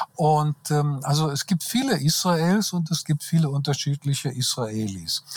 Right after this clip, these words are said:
Aber von der Religion ausgehend, das großen Unterschied, was das politische Gewicht betrifft,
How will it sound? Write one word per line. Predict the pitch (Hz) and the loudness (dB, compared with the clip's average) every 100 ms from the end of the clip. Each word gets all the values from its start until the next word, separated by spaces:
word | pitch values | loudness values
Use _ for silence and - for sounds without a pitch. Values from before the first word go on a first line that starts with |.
| - - | -2 2
Aber | 147 160 - _ | 4 4 0 _
von | - - 170 | -10 -2 2
der | 151 151 | 4 4
Religion | 151 139 139 208 247 | 2 0 0 0 0
ausgehend, | 139 160 196 - 185 175 151 | 2 2 2 0 4 4 2
das | 135 - | -2 -4
großen | 131 165 - | -2 0 -2
Unterschied, | 127 156 175 165 175 160 - | 0 2 2 2 2 0 -2
was | 135 - | -4 -4
das | 120 - - _ _ _ | -4 -4 -8 _ _ _
politische | - 110 151 165 139 127 | -6 0 2 2 0 -2
Gewicht | 117 120 233 - - | -4 0 0 -2 -4
betrifft, | 147 - 123 175 - | -2 0 2 2 0